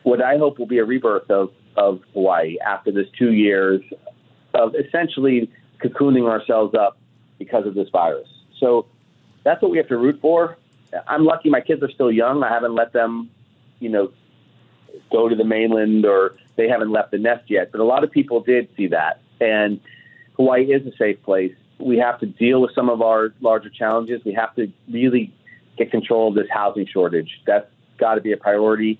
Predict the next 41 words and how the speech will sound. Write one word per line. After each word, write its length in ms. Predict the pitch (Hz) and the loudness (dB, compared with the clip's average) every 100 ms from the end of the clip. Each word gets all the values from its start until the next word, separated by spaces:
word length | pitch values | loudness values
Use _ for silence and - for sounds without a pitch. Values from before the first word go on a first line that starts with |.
| _ _ _ - | _ _ _ -4
We 60 | |
have 80 | 110 | 0
to 80 | 110 | 0
make 180 | 117 131 | 0 0
it 60 | |
more 200 | 127 113 | 2 0
affordable 460 | - 123 120 113 117 | 0 0 2 2 0
to 80 | 107 | 0
live 260 | 101 113 113 | 0 2 0
in 80 | 113 | -2
Hawaii, 640 | 113 113 107 110 107 104 _ _ _ _ _ | 0 2 2 2 0 -4 _ _ _ _ _
like 140 | 107 - | -4 -2
dropping 360 | 113 110 110 | -2 0 -4
taxes 420 | - 110 110 - 107 | -4 -4 -6 -6 -4
on 160 | 104 | -2
things 220 | - 107 101 | -2 -4 -2
like 180 | 95 - | -4 -2
food 160 | 110 | -2
and 80 | 98 | 0
medicine. 340 | 104 104 - 117 | 0 -2 -2 -2
We 80 | |
should 180 | 117 104 | -2 -2
do 180 | 135 170 | 2 2
those 260 | 123 104 - | 2 0 -2
things 360 | 107 104 104 104 _ _ _ | -2 0 -2 -4 _ _ _
to 80 | - | -4
make 160 | 123 120 | -2 -2
it 60 | |
easier 380 | 110 131 123 123 | -2 -2 2 0
to 120 | 117 107 | 2 0
live 240 | 110 113 | 0 2
here. 400 | 135 139 135 143 _ _ _ _ _ | 0 0 0 -4 _ _ _ _ _
But 180 | - - | -6 -2
do 160 | 147 156 | 2 2
know 320 | 143 147 135 | 4 2 2
that 220 | 120 117 _ _ - | 0 -2 _ _ -14
people 260 | 135 135 | -8 -4
look 160 | 139 143 | -2 -4
at 80 | 139 | -4
Hawaii 560 | 120 120 135 139 120 | -2 0 2 2 4
as 200 | 113 110 | 2 0